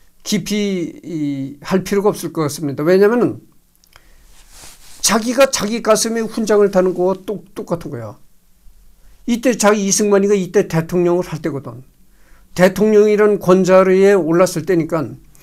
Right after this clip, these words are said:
보십시오. 천구백사십구 년 팔월 십오 일에 이제 정부가 수립되잖아요. 대한민국 정부가 수립되고 초대 대통령 이승만이가 이제, 에, 됐을 때니까,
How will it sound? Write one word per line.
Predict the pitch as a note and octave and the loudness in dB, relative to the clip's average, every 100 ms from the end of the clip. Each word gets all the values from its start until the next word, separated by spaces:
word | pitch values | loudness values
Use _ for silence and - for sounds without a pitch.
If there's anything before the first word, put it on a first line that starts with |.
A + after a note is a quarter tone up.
| - - - - | -20 -20 -20 -6
보십시오. | G3 F#3+ - E3 D#3 | -2 -2 -2 -6 -6
천구백사십구 | - A3 G3+ G#3 G3+ F#3+ F3+ G3+ | -2 -2 0 0 2 0 0 0
년 | G3 F3 | 0 0
팔월 | - G3 F#3 | -2 -2 0
십오 | - F3 F3+ F#3 | -2 -4 0 2
일에 | F3+ F#3 | 2 2
이제 | F#3+ F3 D3 C#3 - - - - - - - - - | 0 0 -2 -4 -20 -20 -20 -20 -20 -20 -20 -20 -12
정부가 | - G3 G3 F#3 F#3+ | -2 2 2 2 2
수립되잖아요. | F#3+ C#3 - E3+ D#3+ C#3+ C3 C3 | 0 -4 -4 -4 -2 -4 -6 -8
대한민국 | - E3 F#3 F3+ E3+ E3+ | 0 2 4 4 2 -2
정부가 | E3 E3+ D3+ D#3 E3+ | 0 0 0 0 -2
수립되고 | E3 E3+ D#3+ E3 D#3 G3+ C4 - _ _ - | -2 -2 -2 -2 0 2 0 -4 _ _ -8
초대 | - G3+ F#3+ | 0 4 4
대통령 | F#3 F3 F#3 F3+ F3 | 4 0 0 2 2
이승만이가 | E3+ D3+ F3 E3 D#3 D#3 D3+ D3+ D3+ D3+ E3 | 0 -2 0 2 2 0 0 0 0 0 -2
이제, | D3+ D3 C#3 A#2+ - - _ | 0 -2 -4 -8 -16 -20 _
에, | - C#3 | -10 -8
됐을 | D3 E3 F3 | -4 -2 0
때니까, | E3+ E3 D3 F3+ F#3+ | 0 -2 0 0 0